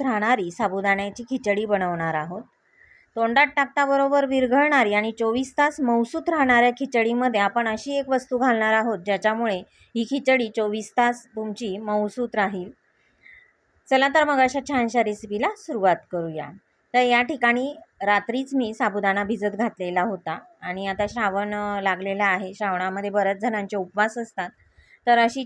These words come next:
छान मऊसूत खिचडी आज मी तुम्हाला दाखवणार आहे, जी तोंडात टाकता बरोबर विरघळेल अशी मस्त मऊसूत खिचडी खायलासुद्धा खूप छान लागते. चला तर मग खिचडी बनवायला सुरुवात करूया. तर या ठिकाणी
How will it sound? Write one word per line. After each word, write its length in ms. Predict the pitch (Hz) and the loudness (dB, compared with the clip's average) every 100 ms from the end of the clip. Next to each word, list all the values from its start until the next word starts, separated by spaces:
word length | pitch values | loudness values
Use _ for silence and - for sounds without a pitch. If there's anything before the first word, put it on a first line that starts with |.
| 269 | -2
छान 220 | 254 254 | 0 0
मऊसूत 400 | 247 226 220 269 - | 0 0 -2 -8 -6
खिचडी 320 | 262 233 226 | -4 0 2
आज 200 | 226 208 | 2 0
मी 100 | 214 | -6
तुम्हाला 320 | 208 202 196 | -6 -2 0
दाखवणार 560 | 196 190 180 214 202 202 | 2 0 -2 -6 -2 0
आहे, 280 | 190 190 175 _ _ _ _ 170 | -2 -4 -12 _ _ _ _ -10
जी 120 | 233 | -8
तोंडात 360 | 247 240 220 226 226 | -2 -2 0 0 2
टाकता 460 | 226 - _ 254 | -2 -4 _ 2
बरोबर 420 | 240 233 226 247 | 4 4 4 4
विरघळेल 540 | 240 233 208 247 208 175 | 4 2 2 2 2 0
अशी 240 | 190 233 | -6 -6
मस्त 300 | 214 208 - | -8 -8 -4
मऊसूत 460 | 226 214 208 208 247 - | -4 -2 -4 -6 -10 -8
खिचडी 360 | 233 214 214 | -6 -4 -4
खायलासुद्धा 640 | 220 247 220 208 214 196 226 | -4 -4 0 -2 -4 -2 -4
खूप 200 | 254 247 | -4 -12
छान 260 | - 226 214 | -8 -6 -4
लागते. 400 | 208 175 - 180 _ _ _ _ | -4 -4 -8 -18 _ _ _ _
चला 200 | 240 240 | 2 2
तर 160 | 240 247 | 4 2
मग 100 | 254 | 0
खिचडी 360 | 269 240 220 | -4 -4 -2
बनवायला 420 | 214 214 208 220 202 | -2 -2 0 0 -2
सुरुवात 380 | 339 254 190 170 - | -2 0 0 0 -2
करूया. 400 | 170 165 156 151 - _ _ - | -4 -4 -6 -8 -14 _ _ -2
तर 80 | 247 | 2
या 200 | 247 262 | 4 2
ठिकाणी 500 | 320 269 254 262 | 0 2 2 2